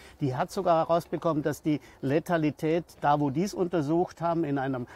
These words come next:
County, Santa Clara, dass die Sterblichkeit noch niedriger ist. Jetzt ist ja das Interessante, dass Sie mit Ihren Zahlen gesagt haben, okay, dann kann man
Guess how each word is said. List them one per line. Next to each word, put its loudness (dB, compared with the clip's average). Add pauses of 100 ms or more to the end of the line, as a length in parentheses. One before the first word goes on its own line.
(160)
County, 2 (220)
Santa -2
Clara, 2 (320)
dass -4
die -6
Sterblichkeit -4
noch -2
niedriger -4
ist. -18 (240)
Jetzt -2
ist -6
ja 0
das -2
Interessante, -4 (420)
dass 0
Sie -2
mit -2
Ihren 2
Zahlen 0
gesagt -2
haben, -6
okay, 0 (240)
dann -2
kann -2
man 2